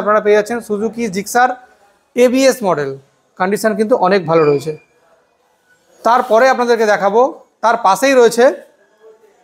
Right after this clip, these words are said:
Bajaj Platina বিএস six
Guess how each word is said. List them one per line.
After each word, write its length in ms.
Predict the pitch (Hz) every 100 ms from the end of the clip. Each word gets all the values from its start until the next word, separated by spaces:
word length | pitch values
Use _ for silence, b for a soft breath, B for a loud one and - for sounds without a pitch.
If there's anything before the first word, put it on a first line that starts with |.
| _ _ _ - 165
Bajaj 300 | 185 226 247 -
Platina 400 | 214 214 233 254 330 - _ _
বিএস 220 | 160 233 240
six 160 | 285 269